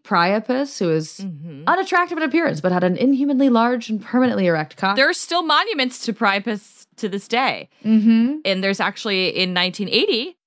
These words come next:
Speaker 2: Saint Priapus Church was founded and houses a congregation of, you know, perhaps maybe just devout gay men. It's
Speaker 1: <laughs>
Speaker 2: i-, it's in Montreal, and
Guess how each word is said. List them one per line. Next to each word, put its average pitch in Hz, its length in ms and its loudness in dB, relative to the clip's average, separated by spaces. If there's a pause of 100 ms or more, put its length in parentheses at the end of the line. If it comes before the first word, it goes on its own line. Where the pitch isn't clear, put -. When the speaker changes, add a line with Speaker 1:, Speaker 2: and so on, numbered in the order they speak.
(140)
Speaker 2:
Saint - 320 -2
Priapus 202 420 -2
Church 359 300 -4
was 185 160 -8
founded 180 640 -4
and 180 180 -4
houses 170 340 -6
a 175 60 -6
congregation 160 640 -8
of, 170 260 -10 (200)
you 302 160 -10
know, 214 160 -6 (120)
perhaps 285 560 -4
maybe 190 260 -2
just - 440 -10 (200)
devout 156 380 -4
gay 147 180 -6
men. 160 320 -6 (320)
It's 285 460 2
Speaker 1:
<laughs> - 0 -
Speaker 2:
i-, 226 40 2 (420)
it's 202 400 -4
in 190 160 0
Montreal, 214 880 0
and 175 800 -2